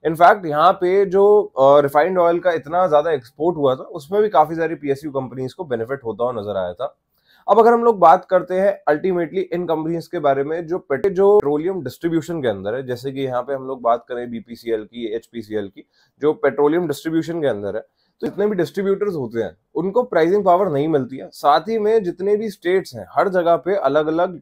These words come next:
यहाँ पे टैक्सेस हैं जो लगाए जाते हैं पेट्रोल के ऊपर, तो वो एक डिफाइनिंग फैक्टर रहता है इन कंपनीज के लिए।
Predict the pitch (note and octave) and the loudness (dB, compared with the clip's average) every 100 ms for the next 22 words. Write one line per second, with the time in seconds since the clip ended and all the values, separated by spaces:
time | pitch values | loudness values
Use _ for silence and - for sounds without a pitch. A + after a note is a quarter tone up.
0 | B2 B2+ A#2+ F3+ B2 A#2+ - D#3 C#3 E3 | -6 -4 -4 0 2 2 -2 -2 -2 -2
1 | _ _ - E3+ D3+ C3+ D#3+ E3 D3 F3 | _ _ -4 2 6 8 8 6 4 0
2 | D3+ C3 D3 C#3 B2+ - D#3+ - _ _ | -2 0 -2 -2 -4 -4 -8 -10 _ _
3 | G#3+ F3+ F#3+ A#3 A3 F3 D#3 E3 F#3+ E3+ | 0 6 8 8 8 2 2 2 2 2
4 | D#3+ D#3+ E3 D3+ F3+ F3 E3+ C#3+ C3 C3+ | 2 2 0 2 2 0 -2 -4 -4 -4
5 | C#3 - - F#2 F2 | -6 -6 -8 -10 -10